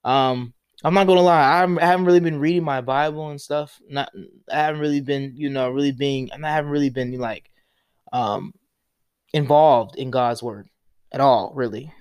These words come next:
Um, just, just, um, just haven't been, just haven't really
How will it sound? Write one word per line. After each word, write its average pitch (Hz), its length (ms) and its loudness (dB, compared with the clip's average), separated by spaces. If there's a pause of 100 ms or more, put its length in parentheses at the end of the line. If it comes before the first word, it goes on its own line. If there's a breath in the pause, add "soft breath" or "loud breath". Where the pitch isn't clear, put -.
(140)
Um, 110 420 -10 (720)
just, - 380 -2 (600)
just, 143 300 -4
um, 131 380 4
just - 280 -12
haven't 143 280 0
been, 139 360 0 (160)
just 131 180 -6
haven't 135 360 -2
really 131 320 -4